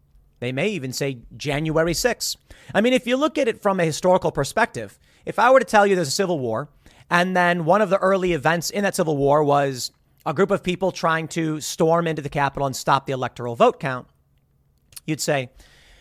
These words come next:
"Yeah, that sounds like that's when it started, right?" Now, whatever your opinion is on January sixth, I'm not saying it's definitive. What I am saying is history is written by the winners. And in the future, they're going to write about this moment in whatever way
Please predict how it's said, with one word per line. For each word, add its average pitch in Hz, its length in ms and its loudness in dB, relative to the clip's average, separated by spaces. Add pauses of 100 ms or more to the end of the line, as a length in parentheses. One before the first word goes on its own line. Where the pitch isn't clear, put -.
(220)
"Yeah, 160 100 2
that 170 160 2
sounds 170 220 0
like 156 140 0
that's 143 260 -2
when 131 140 -6
it 110 40 -12
started, 127 380 -4
right?" 113 240 -6 (760)
Now, 160 340 2 (320)
whatever 220 360 2
your 160 160 2
opinion 139 360 -2
is 127 140 -2
on 123 120 -6
January 113 400 -6
sixth, - 320 -6
I'm 123 80 -6
not 151 180 -4
saying 139 220 -4
it's 123 100 -14
definitive. 156 380 -4
What 139 80 -4
I 135 60 -2
am 139 100 -6
saying 139 220 -6
is 117 100 -8
history 147 320 -6
is 113 120 -6
written 127 200 -8
by 110 160 -8
the 104 80 -8
winners. 160 420 -4 (960)
And 175 100 -2
in 208 60 2
the 214 60 2
future, 220 400 2
they're 185 160 4
going 180 240 4
to 190 100 2
write 156 220 4
about 147 180 2
this - 180 -6
moment 226 460 -2
in 151 480 -6
whatever 143 420 -2
way 135 440 -2